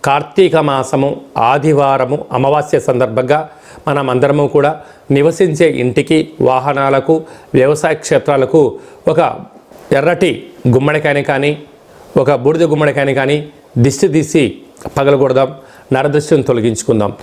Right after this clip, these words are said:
అలాగనే ఆ రోజు వెన్నతో దీపం పెడదాం, పోలి అమావాస్య ఆశీస్సులు పొందుదాం.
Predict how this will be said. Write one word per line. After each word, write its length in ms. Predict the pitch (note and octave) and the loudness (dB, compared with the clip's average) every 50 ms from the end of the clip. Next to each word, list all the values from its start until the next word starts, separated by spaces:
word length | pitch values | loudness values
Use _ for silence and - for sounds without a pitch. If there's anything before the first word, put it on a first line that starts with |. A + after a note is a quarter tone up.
| - - - - - | -20 -20 -16 -8 -4
అలాగనే 260 | C#3+ D3+ D#3 E3 E3+ | -2 0 0 0 2
ఆ 40 | D#3+ | 2
రోజు 220 | D#3 D#3 C#3+ C3+ B2+ | 0 0 2 2 2
వెన్నతో 440 | A#2+ B2+ D3 E3+ E3+ E3+ F3+ E3 | 2 2 2 2 2 4 2 2
దీపం 340 | - D#3+ D3+ C#3 C#3+ C#3 C#3 | 2 2 0 0 0 -2 -2
పెడదాం, 440 | A#2+ C#3 C3+ C3 C#3 C#3+ C3+ D3 C#3+ - - - - - - _ - - | 0 0 0 0 0 0 -2 -4 -8 -16 -20 -20 -20 -20 -20 _ -2 2
పోలి 260 | F3 F3+ F3 F3 F3+ | 4 4 4 4 4
అమావాస్య 400 | E3+ D3 D3 D3 D3 C#3+ - C#3+ | 2 2 2 0 0 0 -2 -2
ఆశీస్సులు 320 | C3 B2+ - D#3+ B2 B2+ B2 | -2 -2 0 0 0 2 2
పొందుదాం. 440 | - B2+ A#2+ A2+ A#2 A#2+ A2+ G2+ | 2 0 0 2 2 0 0 -2